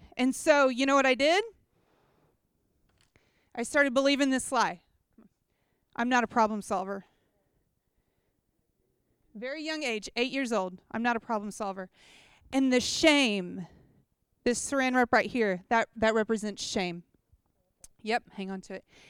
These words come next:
It just squeezed me tight. And it began to hold that belief system into place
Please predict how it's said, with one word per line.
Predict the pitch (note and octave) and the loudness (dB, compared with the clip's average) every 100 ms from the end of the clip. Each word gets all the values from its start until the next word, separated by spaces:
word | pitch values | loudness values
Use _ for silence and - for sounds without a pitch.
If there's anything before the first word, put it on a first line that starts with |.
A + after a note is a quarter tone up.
| - - | -14 -12
It | - | -10
just | A#3 C4+ - - - - | -4 -4 -4 -12 -18 -12
squeezed | - - - C4 C#4 B3+ A3 G#3+ | -10 -8 0 2 4 2 -2 -6
me | F#3+ G3 F#3 _ _ | -10 -10 -16 _ _
tight. | - A#3+ F#3 - - - _ _ _ _ _ - | 0 2 0 -4 -18 -20 _ _ _ _ _ -4
And | B3 | 0
it | C4 | 2
began | D4+ D4 D4 | 2 2 2
to | C#4 B3 | 0 -2
hold | G3+ D#4 F4+ G4 D#4+ | 8 12 12 10 6
that | C#4+ A3 | 4 6
belief | C4 B3+ C#4 | 2 4 0
system | - C#4+ - B3 | -2 -6 -4 -2
into | A3+ G#3+ | 0 -2
place | - A3 G#3 F3 - - | -2 -2 -2 -4 -10 -14